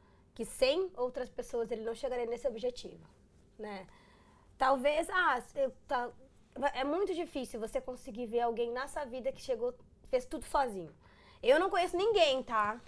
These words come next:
Que consiga ter feito tudo sozinho, desde o começo até o final do objetivo sozinho. Ela sempre precisou de alguém. Ela pode, às vezes, não aceitar isso, mas ela sabe, né? Então, acho que é, é, é uma questão de você valorizar e você compreender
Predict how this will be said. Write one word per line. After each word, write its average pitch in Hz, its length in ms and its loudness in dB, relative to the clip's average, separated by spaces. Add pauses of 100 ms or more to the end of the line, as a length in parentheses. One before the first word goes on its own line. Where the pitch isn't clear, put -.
Que 214 140 -12
consiga 247 420 -2
ter 294 100 0
feito 285 220 -2
tudo 415 340 4
sozinho, 285 320 2
desde 277 240 2
o - 20 -2
começo 302 380 0
até 320 160 2
o 339 80 0
final 285 360 0
do 262 80 -2
objetivo 254 440 -6
sozinho. 233 420 -2 (640)
Ela 220 220 2
sempre 302 280 -2
precisou 269 380 2
de 254 80 0
alguém. 233 400 4
Ela 226 100 -4
pode, 294 300 0
às 339 100 -2
vezes, 294 600 2 (840)
não 240 320 2
aceitar 294 720 4
isso, 180 400 -10 (840)
mas 196 160 -6
ela 202 160 -2
sabe, - 520 -2 (580)
né? 208 300 -8 (440)
Então, 233 220 0
acho 262 180 -6
que 285 80 -4
é, - 20 -2
é, 226 600 -6
é 226 40 -4
uma 247 120 -4
questão 277 320 -4
de 277 80 -6
você 294 220 -4
valorizar 269 720 6
e 233 40 0
você 240 220 -4
compreender 240 600 -2